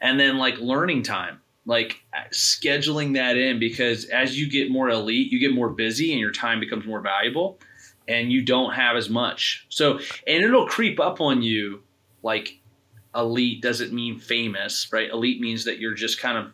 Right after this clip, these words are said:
starting to get to the top of, of your kind of, uh, goals of trying to grow as a business. Um,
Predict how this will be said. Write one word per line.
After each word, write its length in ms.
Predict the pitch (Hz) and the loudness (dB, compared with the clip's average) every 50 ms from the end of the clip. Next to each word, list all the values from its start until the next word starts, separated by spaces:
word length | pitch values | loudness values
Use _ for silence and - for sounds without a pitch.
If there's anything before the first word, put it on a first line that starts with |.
| _ _ | _ _
starting 360 | - - - 127 117 113 113 | -8 -4 -2 -2 -2 -2 -4
to 40 | 107 | -4
get 120 | 117 110 - | -6 -6 -6
to 100 | - - | -6 -8
the 80 | 110 | -8
top 440 | - - - 117 113 113 113 113 - | -6 -4 -2 0 2 2 0 0 -2
of, 180 | 110 101 - - _ _ _ - | -6 -6 -8 -12 _ _ _ -6
of 220 | 110 110 107 110 | -6 -6 -6 -4
your 480 | 110 113 110 110 110 107 104 98 95 - - - - - - - - - - _ _ _ - | -4 -2 -2 0 -2 -2 -4 -6 -8 -12 -18 -20 -20 -20 -20 -20 -20 -20 -20 _ _ _ -12
kind 200 | - 127 123 113 | -8 -4 -4 -4
of, 260 | 104 98 90 - 107 | -4 -6 -6 -6 -4
uh, 360 | 101 101 98 98 95 92 90 85 82 - _ _ _ _ _ _ _ - - _ _ _ - - - 131 117 | -4 -2 -2 -2 -4 -4 -6 -8 -12 -20 _ _ _ _ _ _ _ -20 -20 _ _ _ -16 -12 -8 -8 -4
goals 640 | 110 127 123 123 120 113 107 107 - - - - - - | 0 2 2 2 4 2 2 0 -2 -2 -4 -4 -4 -4
of 240 | 110 110 107 - - | -6 -8 -8 -8 -6
trying 320 | - 135 123 117 113 113 | -4 -2 0 0 0 0
to 200 | 110 - - 107 | -2 -4 -4 -6
grow 420 | 90 - 104 107 117 120 120 117 113 | -8 -8 -4 -2 0 0 2 2 0
as 140 | 107 104 104 | 0 -2 -4
a 60 | 95 | -4
business. 640 | 92 117 139 143 120 107 101 104 101 - - - - - - - - - _ _ - | -2 0 0 0 0 -2 -2 -2 -2 -2 -4 -4 -8 -16 -18 -18 -18 -18 _ _ -4
Um, 640 | 110 113 113 110 107 107 107 104 101 95 92 - | 0 0 2 2 2 0 0 -2 -4 -8 -10 -14